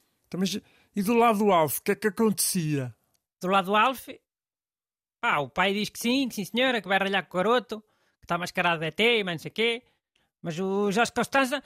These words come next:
Speaker 2: não acredita. Não acredita que ele vá ralhar. Depois volta lá e exige ver o ralhete ao vivo. Então o pai tem que arranjar uma solução rapidamente, né? E, e contrata aquele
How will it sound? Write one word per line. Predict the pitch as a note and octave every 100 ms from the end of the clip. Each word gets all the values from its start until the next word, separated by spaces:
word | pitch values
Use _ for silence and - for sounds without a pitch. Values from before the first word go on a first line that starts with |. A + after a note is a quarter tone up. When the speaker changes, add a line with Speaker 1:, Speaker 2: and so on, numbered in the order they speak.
| _
Speaker 2:
não | A#3+
acredita. | C#4+ D4 C4+ B3+ - B2 A2 _ _ _ _
Não | D3
acredita | E3 F#3
que | G#3
ele | G#3+
vá | A3
ralhar. | A#3 B3 G#3 G3+
Depois | C#3+ A2+ _ _ _ _ _ -
volta | C#3+ F#3+ F#3+
lá | G#3
e | A#3
exige | A3+ G3+ C4 A#3 C4 - _ _ _ -
ver | G3+ C4
o | C4
ralhete | B3 C4 A#3 A3 - A#2+ C3
ao | F3+
vivo. | G3+ F#3+ C3+ A2 A2+ _ _ _ _ _ _ _
Então | - E3
o |
pai | D3+ F#3
tem | G#3+
que |
arranjar | A3 G#3+ A#3 A#3 - _ _ -
uma |
solução | A3+ B3 C4+
rapidamente, | C4 C4 B3+ C#4 B3 -
né? | F3 F3+ C#3+ _ _ _ _ _ _ -
E, | C3 B2+ C3 B2+ B2+ B2 _ _ _ _ _ _ _
e | C3
contrata | - C#3 E3+ D#3+
aquele | D#3+ F3+ E3 D#3